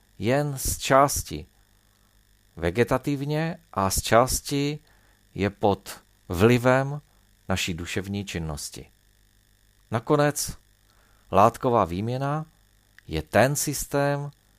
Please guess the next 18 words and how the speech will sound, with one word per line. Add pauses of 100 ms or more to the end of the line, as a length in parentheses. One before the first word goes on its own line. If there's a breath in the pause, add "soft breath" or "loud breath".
(520)
který
je
nejvíc
ponořený
dovnitř (300)
naší
bytosti. (1040)
Odehrává
se
pod (100)
prahem (260 soft breath)
našeho
vědomí (580)
a
vědomé
kontrole (840)
se
vymyká